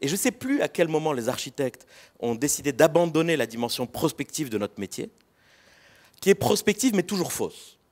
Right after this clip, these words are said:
Je, je montre ici les dessins d'Archigramme, Walking City, qui sont des réflexions critiques des années soixante sur le futur de la ville. À aucun moment, on pense que c'est ça le futur de la ville. Mais il faut pense-, il faut partir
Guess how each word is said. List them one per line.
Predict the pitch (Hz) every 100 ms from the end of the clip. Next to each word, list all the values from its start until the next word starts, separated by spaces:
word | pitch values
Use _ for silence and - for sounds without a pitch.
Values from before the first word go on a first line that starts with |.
| -
Je, | 117 120 107 107 104 104
je | 113
montre | 147 147
ici | 135 -
les | 135
dessins | 104 107 131
d'Archigramme, | 113 - 113 127 156
Walking | 113 107 - 107
City, | - 170 202 - - -
qui | 123
sont | - 135 127 110 - - -
des | 98 107 101 98 95
réflexions | 120 131 123 -
critiques | 135 - 170 - 180 120
des | 117
années | 117 117
soixante | - 131 156 147 - - -
sur | - 131
le | 120
futur | - 127 131
de | 117
la | 127
ville. | 180 175 - _ _
À | 156
aucun | 156 156 - 196
moment, | 175 185 247 247 _ _ _ _ _ _ _ _ _
on | 143
pense | 143 214 214
que | -
c'est | 156
ça | 147 180
le | 165
futur | - 135 139
de |
la | 123 120
ville. | 101 104 _ _ -
Mais | 151
il |
faut | -
pense-, | 180 - 226 - - -
il |
faut | 139
partir | 135 _ 220 170 - 233 113